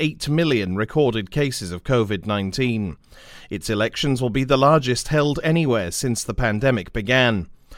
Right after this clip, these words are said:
Bihar is currently governed by an alliance headed by the Bharatiya Janata Party, which also rules at national level.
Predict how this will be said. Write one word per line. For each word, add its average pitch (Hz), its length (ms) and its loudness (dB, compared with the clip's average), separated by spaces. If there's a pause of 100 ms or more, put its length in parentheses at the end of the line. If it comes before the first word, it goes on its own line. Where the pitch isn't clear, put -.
(220)
Bihar 117 420 4
is 113 140 0
currently 139 420 2
governed 127 400 2
by 117 160 2
an 104 120 2
alliance 123 480 2
headed 135 280 0
by 123 180 4
the 110 120 0
Bharatiya 127 500 4
Janata 131 520 2
Party, 135 460 2 (220)
which 143 220 -4
also 170 320 4
rules 139 380 0
at 147 120 0
national 151 460 0
level. 107 400 0